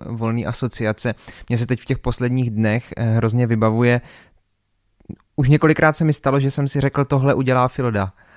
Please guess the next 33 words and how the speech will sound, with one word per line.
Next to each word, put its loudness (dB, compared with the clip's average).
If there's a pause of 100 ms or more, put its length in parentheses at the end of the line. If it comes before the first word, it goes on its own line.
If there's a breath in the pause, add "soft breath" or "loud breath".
(440 loud breath)
Nebo 2
jako, 2 (140)
eh, 0
možná 4
se -6
k -12
tomu 0
Filda 0
přihlásí. -2
Včera, -4
když -2
jsme 0
řešili, 0 (460 loud breath)
že 2
budeme 4
natáčet 0
tenhle 0
díl, 0
že -2
jo, 0
a -2
seděli -2
jsme -2
tam, -4 (320 loud breath)
tak 0
jsme 0
se 0
na 2
tom 0
i 0
shodli, 2
že 0
jsme, -4